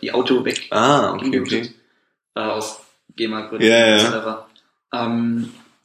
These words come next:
Speaker 1: da gibt Twitch aber auch Musik frei, also die haben mit verschiedenen Leuten, ähm, Verträge,
Speaker 2: Ja.
Speaker 1: dass du das Zeug im Hintergrund
Speaker 2: Ja.
Speaker 1: spielen kannst. Also Twitch gibt dir eine Musiklibrary,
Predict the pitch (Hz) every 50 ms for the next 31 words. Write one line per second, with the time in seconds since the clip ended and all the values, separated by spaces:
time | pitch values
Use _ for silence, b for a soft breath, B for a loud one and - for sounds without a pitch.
0 | _ _ _ _ _ - 135 120 123 160 165 - - - _ - - - 165 160
1 | - - 147 135 135 135 131 131 131 131 - - _ _ _ _ _ _ - 123
2 | 120 113 117 - - _ - - 131 123 120 131 156 156 - - - - 113 113
3 | 139 160 180 - - - _ _ _ _ _ _ _ _ _ _ - 131 120 123
4 | 127 117 127 135 139 139 - 131 131 127 - - - - 143 131 - - 165 160
5 | 165 160 151 147 135 127 120 139 147 - 151 147 143 143 143 143 - 123 123 127
6 | 123 127 123 123 120 117 - _ _ _ _ _ _ _ _ _ _ _ _ _
7 | _ _ _ _ _ _ _ _ _ _ _ - - 127 - - 117 113 120 135
8 | 143 147 151 147 - 113 107 104 104 101 113 - - - 131 131 127 127 127 131
9 | 131 127 120 113 110 107 107 135 135 135 135 143 135 135 - 123 - - - -
10 | - - - - - 151 151 - - - 160 160 156 175 156 143 135 135 135 131
11 | 131 165 175 - - - _ _ - 113 117 110 107 110 113 113 113 143 160 -